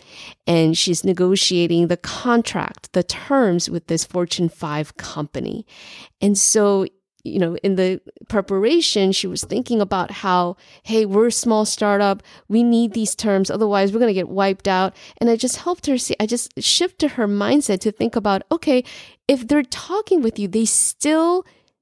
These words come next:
they still have something they want from you. If they're still engaged in this negotiation, even though you're a small startup and you need the cash flow, you still have leverage. There is value that this Fortune five,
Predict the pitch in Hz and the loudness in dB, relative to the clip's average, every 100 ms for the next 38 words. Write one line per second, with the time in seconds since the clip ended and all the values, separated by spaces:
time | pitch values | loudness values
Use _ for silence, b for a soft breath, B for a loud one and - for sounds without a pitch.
0 | _ _ _ _ - 254 240 - 320 320 | _ _ _ _ -2 0 0 2 2 2
1 | 294 247 254 240 214 185 170 160 170 175 | 0 0 0 0 0 2 0 0 -2 -2
2 | - - - - - B B B 220 - | -6 -10 -10 -12 -18 B B B -4 0
3 | 233 - 330 320 254 220 214 - 220 196 | 0 2 2 4 2 2 -2 -2 0 0
4 | 202 190 175 170 - 180 170 - 262 262 | 0 0 0 -2 -4 -4 -4 0 0 0
5 | - 254 254 277 262 208 190 190 - 196 | 0 -2 2 2 2 2 0 0 0 2
6 | 190 190 - 185 170 185 202 - B B | 2 0 -2 -2 -2 0 -2 -6 B B
7 | B 190 175 175 180 165 - - 170 - | B 0 2 4 2 -2 -8 -10 -8 -8
8 | - 262 277 311 b b b b 208 - | -2 0 0 -2 b b b b 2 2
9 | - 311 302 277 180 160 156 156 220 220 | 2 2 2 -2 -4 -4 -6 0 0 0
10 | 208 - - - - _ _ _ 214 208 | -2 -2 -6 -6 -6 _ _ _ 0 2
11 | 180 160 262 208 233 302 320 214 160 160 | 2 -2 -4 -2 0 2 2 2 2 0
12 | - B B 180 - 180 - 208 202 202 | -4 B B -6 -4 -6 -2 -4 -2 -4
13 | 185 175 175 | -4 -4 -6